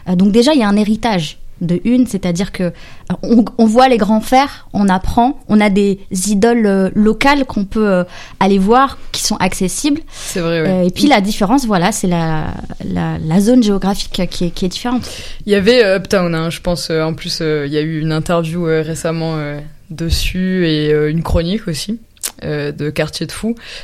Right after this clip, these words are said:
Speaker 2: euh, qui étaient, euh, les premiers en fait à avoir mis, euh, le, le curseur, euh, de passer le curseur, euh, rap du centre-ville qui était très ayam, très F F, le panier c'était le Raluciano et tout ça, vers, euh, vers les quartiers nord.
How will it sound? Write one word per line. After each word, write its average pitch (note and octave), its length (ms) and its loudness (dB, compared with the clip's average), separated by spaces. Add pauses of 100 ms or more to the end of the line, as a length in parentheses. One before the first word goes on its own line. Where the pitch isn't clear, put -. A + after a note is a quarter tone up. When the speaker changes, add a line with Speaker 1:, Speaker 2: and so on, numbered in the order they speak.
(120)
Speaker 2:
euh, E3 180 2
qui - 160 -2
étaient, G#3 340 2
euh, E3 440 2
les E3 120 -2
premiers G#3 340 2
en G3 80 -4
fait F#3+ 180 -4
à F3 60 0
avoir D#3+ 300 0
mis, F3+ 300 -2
euh, D#3+ 320 0
le, D3+ 380 -4 (480)
le F3 100 -2
curseur, G#3 600 2
euh, D#3+ 720 2
de D#3+ 100 -4
passer F#3 340 0
le F#3+ 120 -2
curseur, F#3+ 540 -2
euh, E3 180 2
rap G3+ 360 2 (140)
du E3 420 -10
centre-ville F#3 720 -4
qui D3 120 -10
était D3 220 -6
très F3+ 400 -4
ayam, E3 380 0
très D#3+ 260 -2
F F3+ 200 -2
F, - 140 -12 (360)
le E3+ 120 -4
panier F3+ 320 0
c'était E3+ 160 -8
le D3+ 80 -6
Raluciano D#3 580 -4
et D3+ 60 -2
tout - 80 -4
ça, E3+ 240 -2 (420)
vers, G3+ 380 2
euh, D#3+ 500 0
vers F3+ 160 0
les F#3 120 -2
quartiers E3 280 -4
nord. D3+ 200 -6